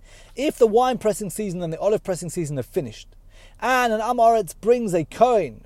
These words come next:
who is particular about the laws of Tum and Tara, a barrel of Truma wine, lo yikablena himenu.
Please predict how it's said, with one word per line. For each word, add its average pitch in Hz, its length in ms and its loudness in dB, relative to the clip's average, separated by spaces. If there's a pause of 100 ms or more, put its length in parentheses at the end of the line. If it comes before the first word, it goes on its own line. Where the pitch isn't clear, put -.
who 151 140 -4
is 139 100 -4
particular 170 460 -2
about 147 180 0
the 143 60 -4
laws 165 180 -2
of 143 100 -4
Tum 160 200 -8
and 123 120 -8
Tara, 143 380 -4
a 113 80 -10
barrel 139 420 2
of 117 140 -8
Truma 156 340 -2
wine, 101 440 -10 (380)
lo 175 240 6
yikablena 254 540 6
himenu. 175 240 0